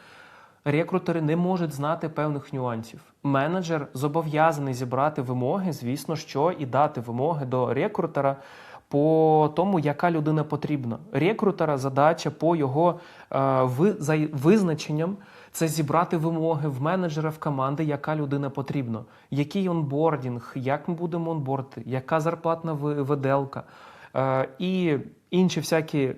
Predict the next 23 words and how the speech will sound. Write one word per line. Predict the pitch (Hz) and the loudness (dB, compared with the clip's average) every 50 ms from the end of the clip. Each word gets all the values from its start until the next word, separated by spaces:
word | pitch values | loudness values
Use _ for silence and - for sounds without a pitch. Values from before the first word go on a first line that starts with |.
| - | -4
нюанси | 143 139 147 151 147 143 127 123 120 - - 131 127 - | -2 0 2 4 2 2 2 0 -4 -6 -10 -12 -10 -8
по | - | -6
тому, | - 165 170 180 170 | -2 -2 -2 -2 -2
щоб | 160 160 147 139 135 135 | -4 -6 -4 -4 -4 -4
зібрати | 135 127 120 123 131 143 156 185 180 | -4 -4 -4 -2 -2 -2 -4 -6 -10
чи, | - - 156 143 135 123 - - - - - _ - | -10 -8 -6 -6 -6 -6 -10 -16 -20 -20 -18 _ -4
і | 160 160 156 | -2 0 0
описати | - - - 156 151 - 156 151 - 143 147 151 151 143 | 0 0 -2 -2 -2 -2 -4 -2 0 0 0 0 -2 -4
вакансію, | 127 131 127 - 156 165 208 226 220 - 202 196 190 190 - | -6 -6 -4 -2 -2 -2 0 -2 -2 -2 -4 -4 -4 -4 -4
і | 180 175 | -4 -4
зрозуміти, | 156 139 139 135 131 120 135 131 127 131 160 175 170 - 160 151 151 151 - - | -2 -2 -4 -4 -6 -6 -6 -4 -4 -2 -4 -4 -4 -4 -4 -6 -6 -8 -10 -8
і | 175 170 | -6 -6
підібрати | 156 - - 151 131 135 127 113 131 135 139 147 143 135 - - 120 113 117 - - - - - - | -6 -6 -8 -6 -4 -4 -4 -2 0 2 2 2 2 0 -2 -8 -8 -8 -10 -14 -20 -20 -16 -10 -4
на, | 131 135 143 143 139 135 127 120 - - - | -2 0 2 2 2 2 2 0 -2 -4 -4
е, | 123 127 123 120 120 120 120 120 | -2 0 0 2 0 0 -2 -4
скрінінгу, | - - - - 151 147 185 202 190 180 165 135 156 156 151 | -6 -8 -8 -4 -2 0 0 0 0 -2 -2 0 0 -2 -2
що | - - 131 | -2 -4 -4
людина | 120 123 120 117 131 156 170 170 156 | -4 -4 -2 -2 -2 -2 -2 -2 -4
ця | 160 - 139 135 | -2 -2 0 0
буде | 123 123 117 127 139 143 139 | 0 -2 -2 -4 -2 -2 -4
відповідати | 123 120 - - 113 113 113 120 123 - 120 | -6 -6 -10 -8 -8 -6 -4 -4 -4 -4 -4
мінімальним | 117 117 113 117 123 131 139 135 123 120 113 | -4 -4 -2 -2 -2 -2 -4 -4 -4 -6 -4
вимогам. | 123 120 127 123 123 110 - - | -4 -2 -2 -2 -4 -6 -8 -12